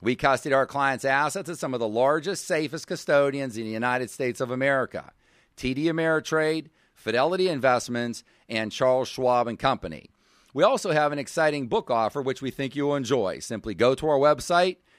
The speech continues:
Click on the blue button on our homepage titled Book Requests. This complimentary book offer to receive the Investment Answer book is available to the first ten emailers who contact us online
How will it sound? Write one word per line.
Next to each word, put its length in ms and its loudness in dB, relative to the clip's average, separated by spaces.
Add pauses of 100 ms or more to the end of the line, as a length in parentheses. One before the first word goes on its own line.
Click 180 -2
on 200 0
the 80 -2
blue 200 2
button 280 2
on 100 0
our 140 -2
homepage 600 -2
titled 300 0
Book 180 -2
Requests. 600 -2 (420)
This 160 -4
complimentary 640 -2
book 260 -2
offer 260 0
to 140 -10
receive 420 -4
the 140 -4
Investment 580 -2
Answer 360 -4
book 400 0 (280)
is 160 -4
available 440 2
to 20 -2
the 80 -4
first 340 -2
ten 200 -2
emailers 540 -2
who 80 -8
contact 580 -2
us 160 -4
online 760 -2